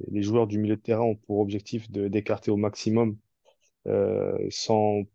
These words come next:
prendre d'initiative, euh, offensive au milieu de terrain. Mais, euh, voilà, euh, le petit a une très bonne frappe, lui comme Fabien Ruiz, euh, Vitinha aussi, et je pense que ça fait partie des, des, des, des, des armes supplémentaires qui doivent,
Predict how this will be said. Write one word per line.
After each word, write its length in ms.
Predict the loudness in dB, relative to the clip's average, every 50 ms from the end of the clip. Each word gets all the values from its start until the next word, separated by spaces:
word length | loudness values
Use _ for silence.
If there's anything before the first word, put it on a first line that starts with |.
| _
prendre 400 | -14 -4 0 2 2 4 2 2
d'initiative, 920 | 0 2 2 2 0 0 0 -2 -2 -2 -2 -4 -4 -2 -2 -2 -2 -2 -2
euh, 220 | -2 -2 -2 -2 -4
offensive 460 | -6 -4 -2 -2 -2 0 0 0 0
au 60 | 2
milieu 220 | 2 2 0 0 0
de 40 |
terrain. 380 | 0 2 2 4 4 2 0 -4 _ _ _ _ _ _ _ _ _ _ _ _ _ _ _ _ _ _ _ -6
Mais, 380 | -2 2 4 4 6 6 6
euh, 220 | 4 4 2 0 -2 -4 0
voilà, 300 | 2 2 2 2 0 -2 _ _ _ _
euh, 360 | -8 -6 -6 -6 -6 -6 -6 -6
le 80 | -6 -6
petit 340 | -4 -4 -6 -4 0 0 2
a 20 |
une 120 | 2 0 -2
très 160 | -2 -2 0
bonne 180 | 2 2 0
frappe, 340 | 0 2 2 2 2 0 -4 -12 -4 0
lui 120 | 0 2
comme 200 | 2 2 0 2
Fabien 300 | 0 0 0 0 -2 0
Ruiz, 460 | 2 2 4 4 2 2 0 -6 -14 _ _ _ _ _ _ _ _ _ -12 -8
euh, 320 | -6 -4 -2 -2 -2 -2
Vitinha 420 | -2 -2 -4 -4 -2 -2 2 2 2
aussi, 460 | 2 2 0 0 2 2 2 0 0
et 300 | 0 0 2 2 2 2
je 120 | 2 0 -2
pense 440 | -6 _ 0 2 2 2 2 0 -4
que 120 | -8 -4
ça 120 | -2 0
fait 120 | 0 0 0
partie 300 | 0 0 -2 0 -4 0
des, 480 | 2 2 2 2 2 2 2 2 0
des, 220 | 0 0 0 0 2
des, 400 | 2 2 2 2 0 0 -2 -4
des, 300 | -4 -2 -2 -2 -4 -2
des 260 | -2 -2 0 2 4
armes 140 | 4 2 2
supplémentaires 720 | 0 -4 -6 -2 0 2 2 2 2 2 2 0 0 -2 -6 _ _ _ _ _ _ _ _ _ _ _
qui 120 | -8 -4 0
doivent, 200 | 0 0 0